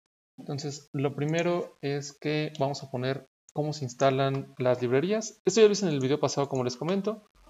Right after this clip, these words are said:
Entonces, si alguien no lo ha hecho o no lo ha visto, les recomiendo que primero vean ese, porque también explico cómo instalar Mongo, eh, vemos cómo se instaló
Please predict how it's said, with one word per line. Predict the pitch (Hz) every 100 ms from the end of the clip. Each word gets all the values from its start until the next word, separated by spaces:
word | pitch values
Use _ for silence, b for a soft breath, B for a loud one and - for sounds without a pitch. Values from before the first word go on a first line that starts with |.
| b b b
Entonces, | 139 135 143 139 143 - - -
si | - 190
alguien | 190
no | 190
lo | 185
ha | 180
hecho | 180 190
o | 175 135
no |
lo | 165
ha | 160
visto, | 185 - 202 208 202
les | 131
recomiendo | 127 135 139
que | 139
primero | 123 123 123
vean | 123
ese, | 170 170 196 - B B B -
porque | 180
también | 202 202 196
explico | 196 180 170
cómo | 170
instalar | 160 147 135 156
Mongo, | 196 214 202 202 208 202 202 -
eh, | 143 127
vemos | 131 139 135
cómo | - 135 135
se | -
instaló | 123 113 123 117 120 117 117 120 -